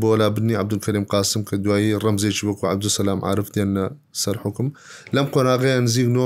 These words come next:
مانگ بۆ دە مانگ کە حکمی بەعسیەکان ناسراوە، یا بە حکمی ئەوەی کە پێڵێن ئەنجومەنی سەرکردایەتی نیشتیمانی، کە ئەو کاتە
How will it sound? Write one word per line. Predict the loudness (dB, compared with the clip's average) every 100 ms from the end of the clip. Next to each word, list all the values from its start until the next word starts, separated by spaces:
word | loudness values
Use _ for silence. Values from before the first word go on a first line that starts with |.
| 2
مانگ | 2 0
بۆ | 2
دە | 2 2
مانگ | 0
کە | -2
حکمی | -2 -2 0
بەعسیەکان | 0 0 -2 0 0 2
ناسراوە، | 0 0 0 2 0 -4 _ -20 -20 -8 0
یا | 2
بە | 2 -2
حکمی | -2 0 2 2 -2 -8 -2
ئەوەی | 0 0
کە | -2 0
پێڵێن | 0 2 0 -2 -6 -10 -10 -2
ئەنجومەنی | 0 2 2 2 2
سەرکردایەتی | 0 -2 0 2 2 0 -2
نیشتیمانی، | -2 -2 0 2 0 -2 -4 _
کە | 0
ئەو | 0 0
کاتە | 0 0